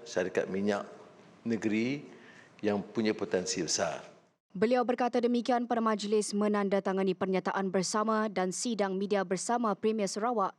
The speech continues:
Speaker 2: di Pejabat Perdana Menteri di Putrajaya pada Rabu. Turut hadir Timbalan Perdana Menteri Datuk Seri Fadilah Yusof, Menteri Kerja Raya Datuk Seri Alexander Nantalinggi,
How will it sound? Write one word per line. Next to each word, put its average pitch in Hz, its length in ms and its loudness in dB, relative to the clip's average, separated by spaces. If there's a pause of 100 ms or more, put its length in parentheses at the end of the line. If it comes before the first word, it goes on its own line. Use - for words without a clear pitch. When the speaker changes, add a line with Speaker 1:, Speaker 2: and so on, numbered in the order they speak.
Speaker 2:
di 160 80 -10
Pejabat 185 480 -2
Perdana 196 320 0
Menteri 202 320 0
di 190 160 -4
Putrajaya 220 720 0
pada 226 240 0
Rabu. 240 400 0 (160)
Turut 202 240 0
hadir 254 320 2
Timbalan 220 400 0
Perdana 220 320 0
Menteri 226 320 0
Datuk 214 240 0
Seri 208 240 -2
Fadilah 208 400 0
Yusof, 233 400 0 (320)
Menteri 185 240 0
Kerja 196 320 -2
Raya 208 320 2
Datuk 202 160 -2
Seri 196 320 -2
Alexander 196 480 0
Nantalinggi, 196 720 0